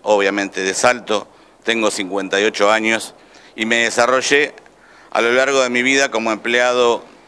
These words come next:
tanto de la municipalidad como treinta y tres años en la policía de la provincia de Buenos Aires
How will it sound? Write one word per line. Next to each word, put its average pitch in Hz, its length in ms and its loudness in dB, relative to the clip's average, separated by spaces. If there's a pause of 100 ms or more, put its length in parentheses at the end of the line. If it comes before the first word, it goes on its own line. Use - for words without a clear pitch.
(120)
tanto 120 360 0
de 107 60 2
la 104 80 2
municipalidad 101 800 0
como 107 280 0
treinta 95 340 -2
y 101 60 -4
tres 110 280 -2
años 117 320 -2
en 98 80 0
la 90 100 2
policía 98 420 0
de 101 60 2
la 92 100 2
provincia 87 360 -4
de 90 40 0
Buenos 85 280 -4
Aires 73 260 -8